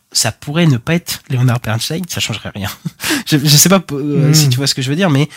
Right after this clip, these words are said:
Speaker 1: en fait, le fait que ce soit Leonard Bernstein dans cette deuxième partie, ça changerait. En fait, ça aurait pu être, euh, un autre artiste, euh, qui avait
Speaker 2: Oui,
Speaker 1: un
Speaker 2: oui.
Speaker 1: problème avec son homosexualité, quoi. En fait, on surveille sa carrière musicale, euh, donc, donc on voit pas vraiment le génie.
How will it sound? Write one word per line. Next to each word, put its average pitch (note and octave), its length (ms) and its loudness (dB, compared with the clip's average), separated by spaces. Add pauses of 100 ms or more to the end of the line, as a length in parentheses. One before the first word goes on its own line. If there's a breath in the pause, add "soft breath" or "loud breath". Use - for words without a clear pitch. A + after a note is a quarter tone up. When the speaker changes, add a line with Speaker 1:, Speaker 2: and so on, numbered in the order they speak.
(180 loud breath)
Speaker 1:
en - 40 -20
fait, F3 140 -6
le C3+ 60 0
fait - 160 -4
que - 80 -4
ce C#3+ 60 -6
soit C#3 160 -4
Leonard C3+ 220 2
Bernstein B2 280 -2
dans D3 60 0
cette - 160 -10
deuxième A2 220 -6
partie, - 240 -6
ça G2+ 140 -4
changerait. E3 240 -2
En F#3+ 40 -2
fait, C#3+ 160 -8
ça G2 80 -2
aurait G#2 100 -4
pu C3 120 -8
être, - 140 -10
euh, D2 120 -10 (300 loud breath)
un A#2+ 80 -4
autre C3+ 240 -6
artiste, - 440 -10
euh, A2+ 280 -10 (580 loud breath)
qui D3+ 140 -2
avait C3+ 80 8
Speaker 2:
Oui, C#3 40 6
Speaker 1:
un C3 40 6
Speaker 2:
oui. B2+ 60 4
Speaker 1:
problème B2 180 0
avec A#2 120 -2
son A#2 120 -2
homosexualité, A#2+ 680 -6
quoi. G#2 180 -18 (520 loud breath)
En - 60 -12
fait, - 120 -4
on - 40 0
surveille D#3 360 2
sa G#2 180 -2
carrière G#2+ 440 -6
musicale, B2 600 -4
euh, G2+ 220 -8
donc, G#2+ 380 -16
donc A2 120 -18 (100)
on A2+ 40 -8
voit G#2 200 -10
pas A2 120 -8
vraiment G#2+ 220 -8
le G#2 80 -10
génie. C3+ 340 -6